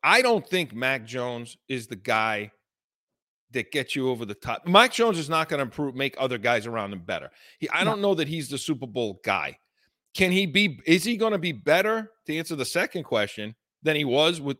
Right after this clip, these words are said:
Speaker 1: just be-, with Billy O'Brien? Yeah, absolutely. I mean, you know, he had, there was a dark, dark year for him last year,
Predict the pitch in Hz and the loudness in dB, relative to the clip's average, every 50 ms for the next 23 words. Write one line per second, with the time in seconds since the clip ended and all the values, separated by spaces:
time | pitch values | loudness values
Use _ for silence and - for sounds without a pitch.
0 | _ 131 123 156 147 - 160 - - 156 139 147 160 143 135 117 120 156 165 170 | _ -6 -6 -6 -6 -6 -12 -14 -10 -10 -10 -6 -4 -4 -4 0 2 2 4 4
1 | 160 147 131 120 95 123 131 147 175 185 - 147 220 254 190 107 98 123 185 - | 4 4 2 2 0 0 0 2 0 0 2 4 4 4 4 4 2 0 -2 -2
2 | - 160 143 151 185 - - 95 - - _ - _ _ _ _ _ - 143 165 | -2 0 2 2 2 0 -2 -8 -10 -12 _ -20 _ _ _ _ _ -4 -2 -2
3 | 160 151 147 143 113 - _ _ _ _ _ - - - - - 208 185 120 107 | 0 -2 -2 -4 -8 -10 _ _ _ _ _ -20 -20 -18 -6 -2 0 0 0 0
4 | - - 233 226 214 202 175 151 131 117 135 196 220 214 165 143 117 98 151 131 | -2 -2 0 0 2 2 0 0 0 0 0 2 2 2 0 -2 -2 0 2 2
5 | 143 139 - - - 107 131 117 131 139 - - 104 113 147 208 202 - 135 110 | 2 0 -2 -8 -8 -2 0 0 0 0 -2 -4 -2 0 0 0 0 -2 -6 -6
6 | 107 117 101 101 104 101 101 98 92 - - 113 92 78 78 - | -6 -6 -8 -6 -4 -4 -4 -4 -6 -8 -8 -8 -6 -8 -10 -14